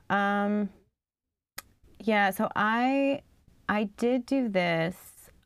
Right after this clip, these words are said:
I've been trying to, like, send small portions of my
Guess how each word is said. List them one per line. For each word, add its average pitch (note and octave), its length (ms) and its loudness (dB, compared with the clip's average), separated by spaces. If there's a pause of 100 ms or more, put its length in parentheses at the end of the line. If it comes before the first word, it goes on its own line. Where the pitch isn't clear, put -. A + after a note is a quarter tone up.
I've G3 220 0
been B3 160 0
trying A3+ 320 -2
to, C4 60 -2
like, C4+ 180 0
send E3+ 640 -2 (840)
small - 420 -2
portions E3 460 -4
of E3+ 240 -2 (280)
my E3 420 -4